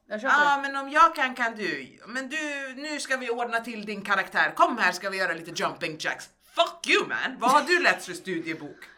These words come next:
Speaker 1: Ja.
Speaker 2: Nej, men det blir så fel, för det finns ju, jag vet, du har berättat för mig att du har haft folk som har sagt till dig, "Men du är bara lat."
Speaker 1: Ja.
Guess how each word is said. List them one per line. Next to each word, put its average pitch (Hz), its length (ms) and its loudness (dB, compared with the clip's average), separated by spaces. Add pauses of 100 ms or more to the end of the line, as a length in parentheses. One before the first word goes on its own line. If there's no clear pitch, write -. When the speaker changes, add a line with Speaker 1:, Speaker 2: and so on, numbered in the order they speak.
Speaker 1:
Ja. 196 280 4
Speaker 2:
Nej, 302 120 6
men 311 120 2
det 320 80 -4
blir 294 180 -4
så 285 180 -4
fel, 294 420 -4
för 220 140 -12
det 226 80 -12
finns 294 300 -8
ju, 196 40 -12
jag 196 120 -4
vet, 220 160 -6
du 247 80 -8
har 277 120 -2
berättat 262 420 -4
för 185 140 -12
mig 175 180 -4
att 175 220 -4
du 185 80 -8
har 175 80 -2
haft 190 240 -6
folk 190 180 -8
som 180 140 -10
har 175 80 -6
sagt 214 240 -2
till 175 80 -8
dig, 160 100 -4
"Men 165 120 -10
du 196 100 -10
är 214 40 -8
bara 185 220 -2
lat." - 480 -6 (120)
Speaker 1:
Ja. 233 380 -6